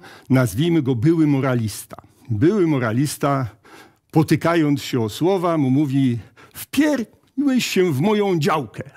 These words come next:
Albo będziesz w mojej grupie, albo ja cię zniszczę”. No ja oczywiście nie wiem, kto to jest ten były moralista, który mówi językiem jak Staś Mrywina i potyka się o słowa, <laughs> ale, y,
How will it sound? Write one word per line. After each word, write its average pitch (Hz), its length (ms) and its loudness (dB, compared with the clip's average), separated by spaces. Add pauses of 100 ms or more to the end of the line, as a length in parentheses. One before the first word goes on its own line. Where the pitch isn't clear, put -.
Albo 196 340 2
będziesz 165 380 0
w 123 40 -2
mojej 147 340 2
grupie, 254 360 0 (500)
albo 190 260 2
ja 160 180 2
cię 170 180 0
zniszczę”. 135 500 -2 (840)
No 139 80 2
ja 156 120 2
oczywiście 165 380 -2
nie 226 160 2
wiem, 135 160 2
kto 123 180 -6
to 131 100 -2
jest 120 140 -2
ten 123 140 0
były 131 180 0
moralista, 127 560 -2
który 123 140 -2
mówi 120 180 -2
językiem 117 460 -2
jak 113 160 -4
Staś - 280 -6
Mrywina 120 440 -2
i 120 80 -2
potyka 131 400 -4
się 131 160 -4
o 135 100 0
słowa, 117 440 -4 (180)
<laughs> - 160 -12
ale, 135 380 0 (560)
y, 135 420 2